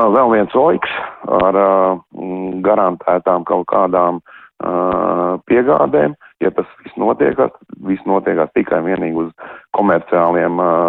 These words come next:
principiem, bez kaut kādām, ā, ā, garantijām, ko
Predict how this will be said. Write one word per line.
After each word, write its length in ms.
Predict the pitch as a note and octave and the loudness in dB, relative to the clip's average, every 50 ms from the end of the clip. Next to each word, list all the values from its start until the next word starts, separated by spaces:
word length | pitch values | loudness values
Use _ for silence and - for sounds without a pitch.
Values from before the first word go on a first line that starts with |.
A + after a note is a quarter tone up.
| E2+ - - | -2 -2 -2
principiem, 640 | F#2 G2+ A#2 C3+ C#3 - - - - - - C3 - - - - - - - | 0 0 0 0 -2 -4 -6 -4 -2 -2 -2 -2 -4 -8 -16 -20 -20 -16 -8
bez 360 | - - F2+ F#2+ F#2+ F2+ - - - | -2 0 2 2 2 0 -2 -2 -2
kaut 180 | F2 E2 - - | -2 -2 -2 -2
kādām, 580 | - F2+ F2+ F2 E2+ F2 E2+ E2+ E2 E2+ E2+ E2+ | -2 0 0 2 2 2 2 2 2 0 -2 -2
ā, 100 | E2 E2 E2+ E2+ E2+ - - - - - - - _ _ _ E2+ | -2 -2 -2 -4 -6 -8 -14 -20 -20 -20 -20 -20 _ _ _ -6
ā, 100 | E2+ F2 E2+ E2+ E2+ F2 E2 D#2+ D#2+ E2 - - - E2+ E2+ | -4 -2 -2 -2 -2 -2 -2 -2 -2 -2 -2 -2 -2 0 2
garantijām, 760 | G2+ A#2 - - - - - - - - A#2+ A#2 A2+ G#2+ - | 2 2 2 2 0 -2 -2 -2 0 2 2 2 0 0 0
ko 260 | - G2 F#2+ F#2 F2 | 0 2 2 2 0